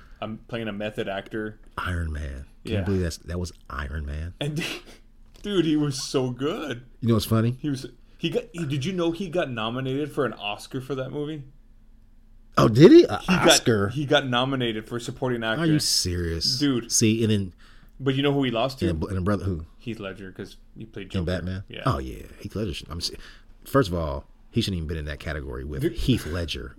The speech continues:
Speaker 2: I mean, it's not even
Speaker 1: But
Speaker 2: everything
Speaker 1: Robert
Speaker 2: he
Speaker 1: Downey Junior is an amazing actor.
Speaker 2: No, for sure. Not that role.
Speaker 1: But it,
Speaker 2: Like
Speaker 1: it, I mean, he, 'cause he's done several other good movies, like
Speaker 2: But
Speaker 1: Chaplin
Speaker 2: don't,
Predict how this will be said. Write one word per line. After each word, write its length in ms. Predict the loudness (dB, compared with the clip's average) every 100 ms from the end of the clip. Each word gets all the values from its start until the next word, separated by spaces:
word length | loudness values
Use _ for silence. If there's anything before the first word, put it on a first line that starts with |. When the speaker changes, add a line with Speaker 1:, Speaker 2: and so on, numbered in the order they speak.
| -8
Speaker 2:
I 40 |
mean, 120 | -4 -4
it's 100 | -4
not 120 | -4
even 260 | -4 -8 -12 -10
Speaker 1:
But 180 | -8 -8 -12 -20 -6 8
Speaker 2:
everything 240 | 8 10
Speaker 1:
Robert 200 | 8 8
Speaker 2:
he 60 | 6
Speaker 1:
Downey 180 | 6 4
Junior 220 | 0 0
is 100 | 0
an 60 | -2
amazing 320 | -2 -4 -6
actor. 400 | -8 -10 -10 0
Speaker 2:
No, 260 | 4 6 6
for 160 | 4 4
sure. 360 | 6 4 2 -6 -8
Not 380 | -2 2 2 2
that 140 | -2
role. 240 | -4 -8 -12 -20 -20 -20 -20 -20 -6
Speaker 1:
But 160 | 0 2
it, 40 | 2
Speaker 2:
Like 120 | 2
Speaker 1:
it, 180 | -2 0
I 120 | 0 2
mean, 100 | 2
he, 100 | 0
'cause 160 | -2 -4
he's 100 | 0
done 200 | 0 0
several 320 | 0 0 0
other 120 | -2
good 140 | -4 -4
movies, 240 | -6 -6
like 140 | -10
Speaker 2:
But 180 | -12 -16
Speaker 1:
Chaplin 260 | 2 4
Speaker 2:
don't, 60 | 4